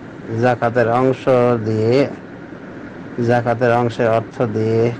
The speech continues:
গরিব মিসকিনকে চাল ডাল কিনে দেওয়া, সেলাই মেশিন কিনে দেওয়া,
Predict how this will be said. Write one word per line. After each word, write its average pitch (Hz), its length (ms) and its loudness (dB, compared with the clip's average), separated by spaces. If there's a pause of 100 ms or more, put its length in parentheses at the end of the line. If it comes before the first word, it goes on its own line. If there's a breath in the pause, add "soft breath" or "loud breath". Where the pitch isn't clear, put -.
(120)
গরিব 113 260 4
মিসকিনকে 107 880 2 (1700)
চাল 117 420 4
ডাল 113 320 4
কিনে 110 240 0
দেওয়া, 104 380 0 (3250)
সেলাই 120 300 4
মেশিন 117 380 0
কিনে 110 300 0
দেওয়া, 107 420 2